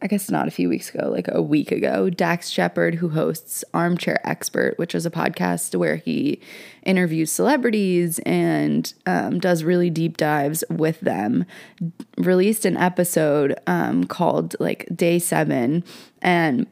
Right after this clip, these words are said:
on it, he was really open and said that he had relapsed. He had been sober for sixteen years, um, from cocaine, I think, and alcohol. But he relapsed with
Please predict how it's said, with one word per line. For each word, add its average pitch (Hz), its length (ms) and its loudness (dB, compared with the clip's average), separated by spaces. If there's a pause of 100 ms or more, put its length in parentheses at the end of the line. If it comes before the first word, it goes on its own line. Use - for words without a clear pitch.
(1120)
on 202 220 2
it, 175 220 0
he 185 180 -2
was 170 180 0
really 160 600 0
open 160 580 2 (720)
and 190 180 4
said 156 200 2
that 151 120 2
he 151 120 2
had 147 240 2
relapsed. 214 720 2
He 202 100 4
had 175 120 2
been 165 220 0
sober 185 340 2
for 196 140 -4
sixteen 185 640 0
years, 156 580 2 (540)
um, 156 440 2
from 147 560 0 (120)
cocaine, 160 600 2
I 330 160 2
think, 381 380 -2
and 185 220 0
alcohol. 214 720 0 (840)
But 185 180 0
he 185 140 4
relapsed 160 720 -2
with 170 640 0